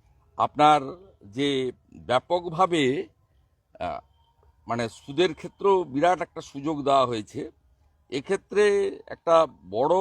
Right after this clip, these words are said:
সুযো-, সুযোগ আপনার তারা পাবে। এটা খুব অ্যাপ্রিসিয়েট করার মতো বাজেট। পশ্চিমবঙ্গের বিভিন্ন কেন্দ্রীয় দপ্তর, কেন্দ্রীয় প্রতিষ্ঠান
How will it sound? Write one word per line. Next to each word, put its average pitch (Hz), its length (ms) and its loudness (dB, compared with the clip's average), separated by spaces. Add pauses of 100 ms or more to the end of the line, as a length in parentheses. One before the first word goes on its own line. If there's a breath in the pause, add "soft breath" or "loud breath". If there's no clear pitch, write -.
(1160)
সুযো-, 147 340 -6
সুযোগ 165 440 2 (1200)
আপনার 156 360 -2 (400)
তারা 147 520 0
পাবে। 123 280 -2
এটা 123 160 -10
খুব 202 360 -2 (200)
অ্যাপ্রিসিয়েট 170 720 -8
করার 139 360 -2
মতো 160 360 -10 (540)
বাজেট। 117 380 2 (1120)
পশ্চিমবঙ্গের 185 840 0 (760)
বিভিন্ন 202 680 -2 (100)
কেন্দ্রীয় 147 440 -4
দপ্তর, 143 580 -2
কেন্দ্রীয় 135 360 -6
প্রতিষ্ঠান - 680 -10